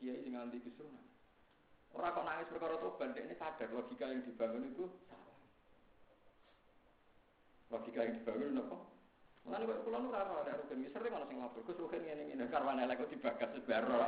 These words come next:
wis." Kula, makanya saya itu kenapa saya jadi kiai itu tertutup. Karena saya itu tidak suka ada masukan misalnya, "Mustafa itu kusuk Gus, tapi goblok sak rezekine," misalnya. Itu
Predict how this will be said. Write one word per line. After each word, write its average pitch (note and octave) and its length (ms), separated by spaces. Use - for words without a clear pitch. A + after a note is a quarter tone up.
wis." A2+ 160
Kula, A#3+ 240
makanya A3+ 320
saya A3 160
itu A#3 160
kenapa C3 640
saya A#2+ 240
jadi A2+ 240
kiai A2 240
itu A#2+ 80
tertutup. G#2 480
Karena C#3+ 160
saya D3+ 160
itu C#3 80
tidak A2+ 160
suka G2+ 320
ada G2 160
masukan G2 480
misalnya, F#2+ 240
"Mustafa - 400
itu B2 160
kusuk A#2+ 320
Gus, G#2+ 160
tapi A2+ 400
goblok A2 320
sak - 160
rezekine," A2 480
misalnya. F#2+ 320
Itu A#2 100